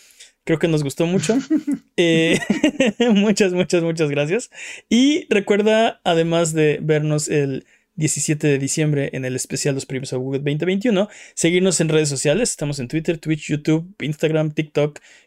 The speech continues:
Speaker 1: eh, ¿qué más? Mammoth, eh, Clubhouse, eh, no sé, un buen de redes sociales. <laughs> Y escu-
Speaker 2: ¿Qué?
Speaker 1: y escuchar el podcast en vivo todos los viernes en la noche en twitch punto t v diagonal a buget. Si no puedes llegar, escúchalo después el lunes siguiente en tu servicio de podcast de confianza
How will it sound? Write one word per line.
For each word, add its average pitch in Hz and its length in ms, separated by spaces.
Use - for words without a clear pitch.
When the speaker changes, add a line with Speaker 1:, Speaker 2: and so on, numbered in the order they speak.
Speaker 1:
eh, 131 540
¿qué 151 100
más? 151 240
Mammoth, 151 460
eh, 131 800
Clubhouse, 151 560
eh, 123 560
no 156 100
sé, 117 340
un 151 120
buen 147 160
de 139 60
redes 123 180
sociales. 135 260
<laughs> 214 760
Y 226 160
escu- - 60
Speaker 2:
¿Qué? 160 240
Speaker 1:
y 202 80
escuchar 190 340
el 196 200
podcast 190 420
en 156 100
vivo 180 220
todos 185 240
los 151 180
viernes 180 300
en 190 100
la 175 80
noche 175 320
en 175 80
twitch 170 160
punto 160 240
t 160 80
v 151 80
diagonal 147 320
a 147 40
buget. 190 280
Si 214 120
no 208 140
puedes 202 180
llegar, 170 240
escúchalo 165 400
después 151 320
el 156 80
lunes 151 220
siguiente 143 260
en 135 80
tu 139 80
servicio 131 320
de - 60
podcast 131 260
de 202 60
confianza 208 560